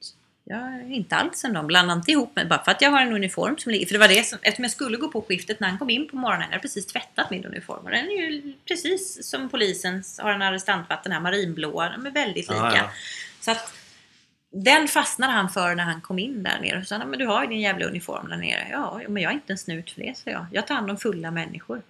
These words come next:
Speaker 1: Det är vad jag gör.
Speaker 2: Mhm.
Speaker 1: Det är inte alls samma sak. <clears throat> Men, men han kom tillbaka till det där att, nej, men nu blir du som en snut igen. Eh,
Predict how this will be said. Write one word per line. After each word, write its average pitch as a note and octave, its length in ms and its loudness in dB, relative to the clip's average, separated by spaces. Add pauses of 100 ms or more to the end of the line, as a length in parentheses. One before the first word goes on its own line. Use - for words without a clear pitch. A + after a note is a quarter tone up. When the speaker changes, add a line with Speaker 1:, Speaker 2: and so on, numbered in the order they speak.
Speaker 1:
Det - 80 -4
är C#4 40 -2
vad G#3 120 -2
jag G3 180 -2
gör. - 200 -8 (440)
Speaker 2:
Mhm. G#2+ 220 -4
Speaker 1:
Det G#3+ 80 2
är - 20 4
inte F#3 240 2
alls A3+ 200 4
samma - 320 -2
sak. - 380 -10 (1400)
<clears throat> A#3 500 6 (720)
Men, G#3+ 160 2
men C#4+ 40 4
han D4+ 160 4
kom D#4 160 0
tillbaka D4+ 420 2
till D#4+ 140 -6
det - 60 0
där - 120 4
att, F#3 100 -6
nej, G#3+ 80 0
men A#3+ 120 -4
nu C4 80 -4
blir A3 180 2
du F#3 80 -2
som G3 140 -4
en G#3 60 -4
snut G#3 360 -6
igen. - 240 -4 (1800)
Eh, E3+ 380 -10